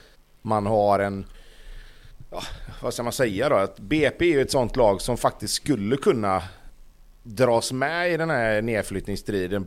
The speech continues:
på grund av att det, bara för att det är B P. De kan spela hur bra som helst och vara hur bra som helst, men de kan fortfarande... Alltså, lite Värnamo-syndromet, att de spelar fin och bra fotboll, men det hjälper inte så jävla mycket när man inte gör mål.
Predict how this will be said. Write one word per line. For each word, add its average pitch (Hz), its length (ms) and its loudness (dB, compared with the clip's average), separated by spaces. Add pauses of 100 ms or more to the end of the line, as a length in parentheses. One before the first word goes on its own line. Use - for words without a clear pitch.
på 143 140 4
grund 127 440 2
av 104 220 4
att 104 120 2
det, 123 100 -4 (160)
bara 104 460 2
för 117 100 0
att 113 100 2
det 107 120 0
är 85 40 -2
B 92 300 0
P. - 140 -4 (800)
De 139 200 2
kan 160 160 0
spela 196 260 2
hur 147 160 2
bra 107 220 2
som 92 140 -8
helst 147 300 -6
och 135 80 0
vara 139 120 4
hur 123 220 2
bra 107 220 2
som 113 160 -6
helst, 170 240 -6
men 151 140 -2
de 160 100 0
kan 165 120 -6
fortfarande... 120 560 -2 (800)
Alltså, 143 200 2
lite 175 240 4
Värnamo-syndromet, 107 1080 2 (540)
att - 360 0
de 151 240 4
spelar 156 240 4
fin 147 300 2
och 143 80 4
bra 147 200 8
fotboll, 131 400 4
men 139 120 2
det 143 60 2
hjälper 143 300 2
inte 165 120 -4
så 165 60 0
jävla 143 140 4
mycket 127 240 -2
när 110 60 0
man 110 120 2
inte 107 180 -2
gör 95 100 4
mål. 92 300 -4